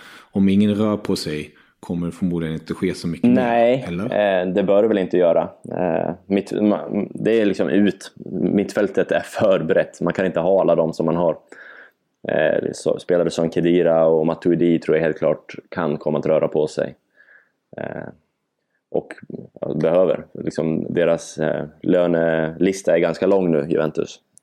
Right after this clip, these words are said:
Speaker 2: Eh, så, eh, nej, men helt klart, det du säger. Eh, jag tror inte man behöver göra så mycket. Det är en högerback kanske. Eh, man har inte gett, det är om, ja, eftersom Cancelo ryktas lämna, så då skulle man behöva ersätta
Speaker 1: Precis.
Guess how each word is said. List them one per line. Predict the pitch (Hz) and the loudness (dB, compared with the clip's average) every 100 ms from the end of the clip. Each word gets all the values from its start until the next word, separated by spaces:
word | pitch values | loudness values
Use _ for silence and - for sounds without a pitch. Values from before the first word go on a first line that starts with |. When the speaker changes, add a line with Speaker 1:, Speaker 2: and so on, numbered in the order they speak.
| - | -16
Speaker 2:
Eh, | - 80 - - _ _ _ _ _ _ _ _ _ | -12 -10 -12 -16 _ _ _ _ _ _ _ _ _
så, | - 104 101 | 0 4 4
eh, | 98 101 | 4 0
nej, | 110 120 127 | 0 2 2
men | 117 113 104 | 2 2 2
helt | 107 104 | 2 2
klart, | 101 80 - | 0 0 0
det | |
du | 92 | 0
säger. | 90 92 82 - | 2 2 0 -2
Eh, | 85 | 0
jag | 90 92 | 0 2
tror | 95 | 0
inte | 92 | 2
man | 87 85 82 | 0 0 0
behöver | 85 85 85 85 80 - 73 | 2 2 2 2 0 -6 -2
göra | 92 85 | 0 0
så | - 85 | 0 -2
mycket. | 80 - - | -2 -4 -2
Det | 98 | 0
är | 110 | 2
en | |
högerback | 104 107 92 90 101 95 - | 2 2 2 2 0 -2 -4
kanske. | 78 78 76 - _ - | -6 -4 -8 -10 _ -16
Eh, | - 50 - - - _ _ - - - _ _ _ _ _ - | -12 -12 -12 -16 -20 _ _ -20 -20 -20 _ _ _ _ _ -8
man | 85 | -2
har | 90 | -2
inte | 87 85 | 0 2
gett, | 82 - | 0 -2
det | - 82 | -2 0
är | 98 | 2
om, | 92 - | 0 -2
ja, | - 78 78 - 90 - - - _ - | 0 2 0 -4 -18 -20 -20 -20 _ -4
eftersom | 98 - 90 80 | -2 -2 -2 -2
Cancelo | - 82 - 82 76 76 | -2 -2 0 2 2 2
ryktas | 76 - 71 78 | 0 -2 -4 -2
lämna, | 73 78 67 - - | -2 -2 -4 -8 -12
så | - | -6
då | 78 | -4
skulle | 76 80 | -2 0
man | 76 | 0
behöva | 73 73 | 0 0
ersätta | 71 - 71 | 0 -2 -4
Speaker 1:
Precis. | 71 | -4